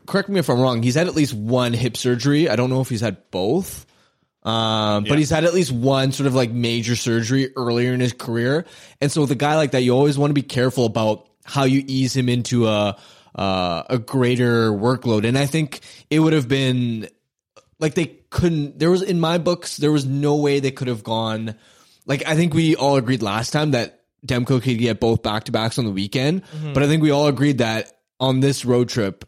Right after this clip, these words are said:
Speaker 1: with the three games and four nights, especially after having just played back-to-back, um, at home,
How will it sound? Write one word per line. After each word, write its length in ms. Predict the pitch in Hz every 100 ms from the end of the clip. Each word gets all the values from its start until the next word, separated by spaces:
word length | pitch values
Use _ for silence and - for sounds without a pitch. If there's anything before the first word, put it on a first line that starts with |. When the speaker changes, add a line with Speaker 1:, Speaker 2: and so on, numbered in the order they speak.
| _
Speaker 1:
with 180 | - 120
the 100 | 127
three 240 | - 135 131
games 240 | 131 131
and 100 | 117
four 160 | 120 117
nights, 260 | 107 101
especially 380 | - - 127 143
after 220 | 117 120
having 200 | 120 117 107
just 220 | 123 -
played 180 | 120 110
back-to-back, 720 | 107 110 101 98 104 131 - - - -
um, 800 | - 104 101 98 95 90 90 90 -
at 140 | 123 123
home, 480 | 113 113 120 156